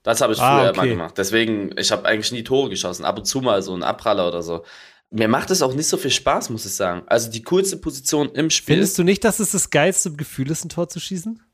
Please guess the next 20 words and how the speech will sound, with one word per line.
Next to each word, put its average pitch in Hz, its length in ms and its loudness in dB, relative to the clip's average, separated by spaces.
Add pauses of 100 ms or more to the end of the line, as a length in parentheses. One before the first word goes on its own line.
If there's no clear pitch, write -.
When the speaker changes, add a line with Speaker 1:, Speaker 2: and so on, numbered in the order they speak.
(120)
Speaker 1:
Nee, 107 360 4
ich 107 120 0
find 107 200 -6
es - 160 -6
geiler, 110 340 4
wenn 107 120 -2
du 95 60 -8
so 98 140 -6
tausendmal 110 540 2
den 98 160 0
Ball 107 200 6
hast 110 220 0
und 95 140 -8
den, 87 260 -8
das - 180 0
Spiel 120 300 -2
so 110 120 -4
voll 95 240 2
lenkst 90 420 -4
und 95 200 -6